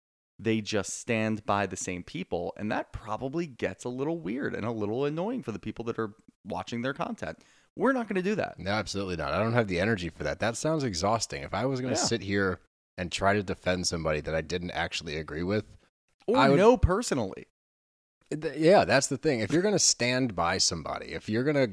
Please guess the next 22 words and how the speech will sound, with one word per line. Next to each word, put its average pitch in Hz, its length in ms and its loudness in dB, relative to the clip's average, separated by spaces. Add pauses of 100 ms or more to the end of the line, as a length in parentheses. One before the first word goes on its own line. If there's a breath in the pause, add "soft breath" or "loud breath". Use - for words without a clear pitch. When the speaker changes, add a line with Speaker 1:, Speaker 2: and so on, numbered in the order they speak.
(140)
Speaker 2:
like, 98 380 2 (580 soft breath)
have 120 260 2
somebody's 127 460 2
back 85 580 0 (180)
during 92 320 0
something 131 480 0
that's 98 160 -2
probably 135 600 -2
horrible, 73 680 -2 (100)
right? 92 300 -4
Like, 92 200 -6
we're 113 80 -2
talking 123 580 0 (420 soft breath)
really 123 380 4
bad 95 420 2
things, 120 400 0
especially, 98 680 0
like, 80 200 -6
the 85 80 -8
Beverly 87 360 -2
Hills 98 280 0
season. 120 440 0